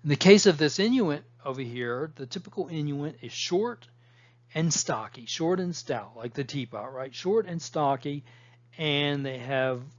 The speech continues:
um, um, places, more fat, stores of fat across their body. Fat is insulation. And so you see short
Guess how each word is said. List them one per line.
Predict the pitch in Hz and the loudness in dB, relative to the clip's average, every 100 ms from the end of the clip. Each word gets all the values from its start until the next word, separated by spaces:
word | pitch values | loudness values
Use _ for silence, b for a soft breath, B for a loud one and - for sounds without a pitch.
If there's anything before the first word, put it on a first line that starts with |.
| - | -20
um, | 135 127 127 123 123 123 - - _ _ _ - _ _ _ _ _ _ _ _ _ _ _ _ _ _ _ _ _ - | -14 -10 -10 -10 -12 -16 -20 -20 _ _ _ -20 _ _ _ _ _ _ _ _ _ _ _ _ _ _ _ _ _ -10
um, | 120 110 104 104 104 104 - - - - - - - - - - - - - - - - - - - - | -4 0 -2 -4 -8 -12 -18 -20 -20 -20 -20 -20 -20 -20 -20 -20 -20 -20 -20 -20 -20 -20 -20 -20 -20 -18
places, | - 175 160 156 - 139 135 131 123 - - - - | 2 8 10 8 4 4 6 4 0 -6 -10 -12 -6
more | 151 147 156 | 0 2 2
fat, | - 139 127 | 4 4 2
stores | - - - - 160 156 131 | -6 -10 -14 -2 2 2 0
of | 123 | -4
fat | - 147 110 - - b b b b b - 123 | -2 0 0 -4 -14 b b b b b -16 -12
across | 123 147 131 - | -6 -2 -2 -2
their | 139 | -8
body. | 117 120 117 104 113 b b b b - - | -2 0 0 -4 -14 b b b b -20 -12
Fat | - 147 143 | 4 6 6
is | 127 131 | 2 -4
insulation. | 127 143 123 123 113 - - - b b b - | -6 -6 -6 -6 -6 -12 -18 -20 b b b -20
And | 127 | -14
so | - | -8
you | 131 123 | -6 -6
see | 117 - 127 113 | -8 -8 -8 -6
short | 113 - 170 180 | -6 0 4 2